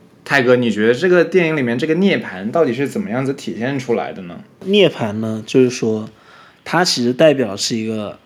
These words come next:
Speaker 2: 不增不减的一个状态。那体会到、体现到这个电影里面呢，就是说，这个电影里面你看到了很多人的成长，但它其实背后它是一些人的堕-，就是陨落。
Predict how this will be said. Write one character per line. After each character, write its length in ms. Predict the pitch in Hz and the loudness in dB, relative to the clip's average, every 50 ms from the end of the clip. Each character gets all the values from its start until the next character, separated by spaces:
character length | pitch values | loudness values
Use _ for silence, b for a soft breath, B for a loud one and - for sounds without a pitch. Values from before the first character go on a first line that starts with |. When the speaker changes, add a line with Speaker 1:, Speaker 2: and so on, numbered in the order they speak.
| b b b b b b _ | b b b b b b _
Speaker 2:
不 100 | _ 190 | _ 0
增 240 | 180 - 170 165 170 | 2 4 2 2 2
不 120 | 170 196 185 | 2 0 0
减 300 | - - 139 117 101 101 | 2 2 0 0 0 -4
的 80 | 101 | -8
一 100 | 101 110 | -6 -2
个 100 | 113 131 131 | 0 0 0
状 320 | - - 196 190 151 117 | 2 0 0 0 0 -2
态。 240 | 113 - - 120 - _ b b b b b b b b b b b b | -6 -8 -10 -12 -14 _ b b b b b b b b b b b b
那 140 | - 165 170 | -2 0 0
体 180 | 160 - - | 0 0 0
会 200 | 127 113 143 151 | 2 4 6 6
到、 340 | 160 160 156 151 139 - - - | 8 8 8 8 6 2 -2 -6
体 220 | - - - 127 | -6 -2 0 2
现 160 | 123 165 175 | 2 4 4
到 100 | 175 170 | 4 4
这 80 | 165 175 | 4 2
个 80 | 170 | 0
电 220 | 170 165 202 196 180 | 0 2 2 2 2
影 200 | 147 127 120 123 | 2 0 0 -2
里 120 | 123 117 | -2 -2
面 240 | 110 110 110 110 110 | -2 -4 -6 -6 -8
呢， 180 | 107 104 104 101 | -10 -10 -12 -12
就 160 | 101 - 135 127 | -4 0 0 2
是 80 | 127 | 2
说， 460 | 123 127 - 123 110 110 107 110 107 b b b b b b b b b b | 0 -2 -2 -2 0 0 -2 -4 -6 b b b b b b b b b b
这 100 | - - | -2 2
个 80 | 180 185 | 2 4
电 220 | 180 196 208 196 | 4 4 4 2
影 100 | 180 170 | 2 2
里 60 | 135 117 | 0 -2
面 280 | 113 117 117 117 117 | -2 -2 -2 -2 -2
你 80 | 117 120 | -2 -2
看 260 | 117 - - - 202 | -2 -2 0 0 2
到 120 | 196 180 | 4 4
了 80 | 170 156 | 4 4
很 180 | - - 117 107 | 2 0 0 2
多 140 | 113 135 | 2 4
人 80 | 139 139 | 4 2
的 80 | 143 139 | 2 0
成 400 | - - - - 104 104 113 123 | -2 -4 -6 -8 -8 -8 -6 -6
长， 240 | 135 131 110 - - _ _ | -4 -4 -6 -6 -10 _ _
但 140 | - 160 160 | -2 -2 0
它 140 | 156 165 | 0 0
其 180 | 147 - - 131 | 0 0 0 0
实 80 | 127 135 | 0 0
背 240 | 131 - 160 151 | 2 4 4 2
后 300 | 147 151 165 143 123 B B B B B B B _ | 2 2 0 -2 -2 B B B B B B B _
它 260 | - - - 135 131 | -6 -2 0 2 2
是 220 | 135 131 - 147 135 | 2 0 0 0 0
一 120 | 127 123 | 0 0
些 180 | 123 - 135 120 | 0 0 0 0
人 180 | 117 110 107 | 0 0 -2
的 80 | 107 107 | -4 -8
堕-， 180 | 110 - - - - _ _ _ | -10 -10 -14 -14 -14 _ _ _
就 160 | - - 120 | -4 -2 -2
是 160 | 117 123 120 | 0 -2 -2
陨 320 | 123 127 127 113 101 98 | 0 0 0 0 -2 -2
落。 280 | 101 123 131 123 117 - | 2 2 2 2 0 -4